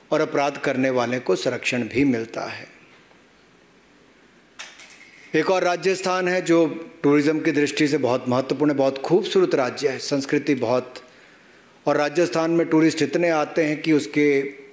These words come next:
कई कारण हैं। बहुत अच्छा सब कुछ था।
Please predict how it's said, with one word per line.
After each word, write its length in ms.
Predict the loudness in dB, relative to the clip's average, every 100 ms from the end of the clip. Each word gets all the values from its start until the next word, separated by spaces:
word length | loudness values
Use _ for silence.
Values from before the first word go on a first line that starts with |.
| -20 -10 -2
कई 180 | 0
कारण 360 | 0 0 0 0
हैं। 320 | -4 -8 -8
बहुत 280 | -6 -6 -6
अच्छा 520 | -6 -2 -2 -2 -6 -6
सब 260 | -6 -2
कुछ 200 | -2 -2
था। 260 | -4 -10